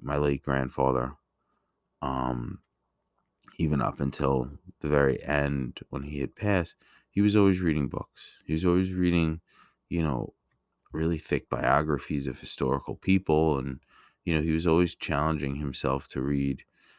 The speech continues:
bigger, thicker books. And I, I actually am lucky enough to have a couple of them. And I'm very thankful for that. And I always think about the fact that he was still trying to improve himself and tr-, prove his knowledge, even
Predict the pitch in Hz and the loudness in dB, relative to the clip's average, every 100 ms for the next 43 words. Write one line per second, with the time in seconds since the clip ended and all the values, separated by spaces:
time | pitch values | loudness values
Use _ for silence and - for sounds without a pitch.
0 | _ _ _ _ - 82 80 73 71 69 | _ _ _ _ 0 2 2 0 -2 -2
1 | 62 62 69 69 - - 65 64 64 - | -4 0 -2 -2 -8 -12 -8 -6 -8 -8
2 | 69 69 73 - 73 69 65 67 - - | -8 -6 -6 -2 0 0 -2 -6 -10 -4
3 | 65 76 71 69 - - 76 69 65 - | -4 -2 -2 -4 -4 -6 -2 -2 -2 -6
4 | - 69 71 65 65 67 - _ _ _ | -4 0 0 0 -2 -4 -10 _ _ _
5 | - 80 85 85 82 78 76 73 - 64 | 0 4 6 6 4 0 0 -4 -2 -2
6 | 67 55 69 71 73 73 - 76 67 65 | -2 -2 -2 0 0 0 -4 -4 -4 -4
7 | 60 - - _ _ _ _ 78 78 73 | -4 -8 -12 _ _ _ _ 0 2 2
8 | 73 64 - 76 73 76 67 - - _ | 0 -8 -2 0 2 2 -2 -6 -12 _
9 | _ _ _ _ _ _ _ _ _ - | _ _ _ _ _ _ _ _ _ -14
10 | 69 - 87 82 - 71 71 67 80 76 | -8 2 6 6 6 2 2 0 2 2
11 | 73 - 65 69 - 62 - _ - 87 | 0 0 2 2 0 -8 -10 _ -2 0
12 | 78 73 73 65 67 73 69 67 - - | 0 -2 0 2 4 4 2 -2 -8 -20
13 | _ - _ _ _ _ 85 80 78 69 | _ -20 _ _ _ _ 2 4 2 0